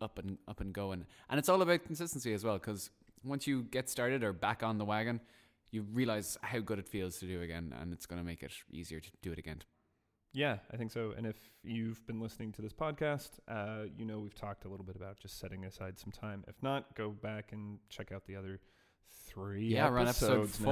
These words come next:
Speaker 1: four, A
Speaker 2: Holy
Speaker 1: New
Speaker 2: cow.
Speaker 1: Hope. Excellent. <laughs> All right, so now we're on to, uh, what, what, what you've been listening to.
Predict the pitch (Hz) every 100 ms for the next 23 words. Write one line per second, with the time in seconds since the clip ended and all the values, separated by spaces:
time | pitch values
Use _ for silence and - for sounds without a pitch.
0 | 151 135 101 90 - 117 117 131 123 107
1 | 120 92 - - 120 120 - - - -
2 | 139 202 - 180 - - - - - -
3 | - 160 - 151 175 180 - 160 170 165
4 | 160 - 143 131 131 135 120 82 120 123
5 | 107 113 117 101 113 123 - 113 101 -
6 | 101